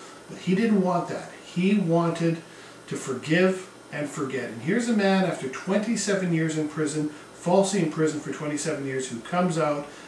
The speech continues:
appoints the former president his vice president, and focuses on rebuilding and reconciliation, um, which is, I think, what makes Nelson Mandela a remarkable person. Now, he would live to be,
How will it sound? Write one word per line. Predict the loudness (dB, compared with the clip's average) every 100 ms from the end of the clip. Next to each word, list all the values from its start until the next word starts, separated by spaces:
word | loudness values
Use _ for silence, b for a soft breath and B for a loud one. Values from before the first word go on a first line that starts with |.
| B
appoints | -14 -4 2 2 2 -4
the |
former | -4 0 0 0
president | 0 0 0 -4
his | -6 -6
vice | -4 -6 -6
president, | -6 -4 -4 -4 -6 B B B
and | -10 -10
focuses | 0 2 2 0 0 -2
on | -4 -4 0
rebuilding | 2 2 4 2 2 0
and | -2
reconciliation, | -4 -4 -6 -6 -6 -6 -6 -8 -8 -10 B B B B B
um, | -8 -4 -6 -8 -14 -2
which | 2 4 4
is, | 4
I | 4
think, | 2 0
what | -2 -2
makes | -2 -2 -2 -4 -6 -10
Nelson | -8 -6 -4 -4
Mandela | -4 -6 -6 -6 -8 -10
a | -12
remarkable | -10 -8 -8 -8 -12 -12 -6
person. | -4 -4 -4 -8
Now, | -8 -6
he | -2
would | 0 2
live | 4 4 2 -2
to | -4
be, | -2 -2 -4